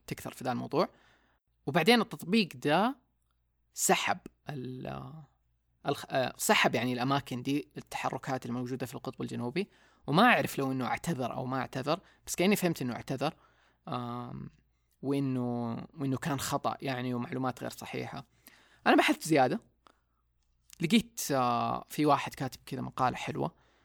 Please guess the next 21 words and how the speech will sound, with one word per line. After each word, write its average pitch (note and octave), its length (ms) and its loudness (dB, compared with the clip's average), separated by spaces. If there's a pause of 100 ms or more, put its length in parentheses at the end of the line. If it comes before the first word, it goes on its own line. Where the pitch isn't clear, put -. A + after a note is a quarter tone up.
(380)
آم، B2+ 640 -12 (360)
عن C3+ 60 2
ذا C3 160 2
الموضوع B2 540 0
وما B2+ 100 -6
أدري B2+ 240 0
إيش، - 240 -2 (120)
وبي-، C3+ 760 -2
وبيشارك D#3 680 4
كيف D#3 280 0
إنه C3+ 240 -4
هو F3 180 4
اكتشف - 580 -4 (420)
إنه C#3 120 0
في G#3 200 4
ماراثون C#3+ 540 2
هو C3+ 200 0
قد C3 220 0
جري، C3+ 420 0 (760)
لقيه D#3+ 280 6
موجود D#3 500 4